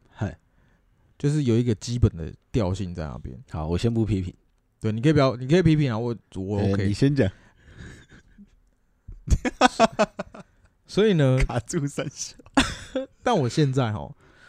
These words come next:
Speaker 2: 现在有点不太看这件事情。
Speaker 1: 好，为什么？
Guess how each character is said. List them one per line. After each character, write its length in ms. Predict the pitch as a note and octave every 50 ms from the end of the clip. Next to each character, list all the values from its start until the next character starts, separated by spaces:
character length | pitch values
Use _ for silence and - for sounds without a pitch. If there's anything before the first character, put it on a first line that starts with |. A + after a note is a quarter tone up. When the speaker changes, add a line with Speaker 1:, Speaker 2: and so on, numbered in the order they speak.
| - - - _ _ - - - - _ _ _ _ _ _
Speaker 2:
现 160 | - - D#3+ D#3+
在 40 |
有 60 | D#3 C#3+
点 160 | C3 A2 G2+
不 80 | G2
太 100 | G#2+ A#2+
看 200 | A2+ - A#2+ A2
这 80 | G2+ G2+
件 140 | F#2+ G2 F#2
事 120 | F2+ G2+
情。 300 | F#2 - G2+ G#2+ F#2 F#2+ - - - - - - -
Speaker 1:
好， 160 | - F2 E2+
为 120 | G2+ A2 G#2+
什 120 | G#2+ F#2+
么？ 140 | E2+ -